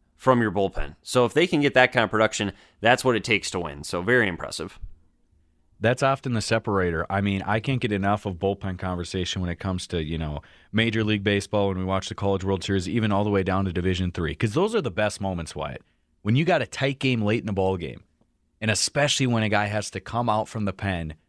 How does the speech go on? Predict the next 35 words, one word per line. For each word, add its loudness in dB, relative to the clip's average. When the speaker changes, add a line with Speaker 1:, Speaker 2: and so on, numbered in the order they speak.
Speaker 2:
with 0
a 0
fire 2
extinguisher 0
attached 0
to -4
the -2
side 0
of 0
his -2
hip -2
and -2
just 0
try 0
to -4
somehow, 0
some 0
way 0
be 4
thrown 0
into 0
a 0
terrible 0
situation 0
and -2
tell 2
his -2
manager, 2
"I 2
got -2
you. -4
Don't 2
worry 2
about 0
it. -16